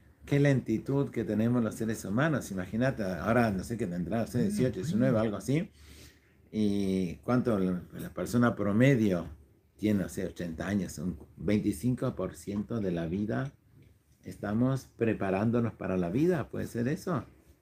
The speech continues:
Es un montón de tiempo, ¿no? Después ya el último veinticinco por ciento estamos jubilados, así que de-, <laughs> nos queda poco tiempo en el medio.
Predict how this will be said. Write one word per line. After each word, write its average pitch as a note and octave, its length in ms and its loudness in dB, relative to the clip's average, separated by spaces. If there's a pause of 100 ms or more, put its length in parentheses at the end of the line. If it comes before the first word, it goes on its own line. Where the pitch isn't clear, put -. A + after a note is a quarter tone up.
(260)
Es - 100 -14
un C#3 60 -2
montón B2 320 -2
de A#2 80 -4
tiempo, D#3+ 480 -2
¿no? B2 320 -2 (560)
Después G#2+ 320 2
ya A#2+ 100 4
el A#2 120 6
último A#2 360 2
veinticinco G#2 540 0
por G#2 160 0
ciento C3 220 -2
estamos A2 260 0
jubilados, C#3+ 640 4
así G2+ 220 -6
que G#2+ 180 0
de-, G2 300 -2 (500)
<laughs> D#3 200 6
nos D3+ 160 10
queda B2 360 4
poco A#2 280 8
tiempo A#2+ 320 6
en A2+ 100 6
el G2+ 100 2
medio. A2 500 4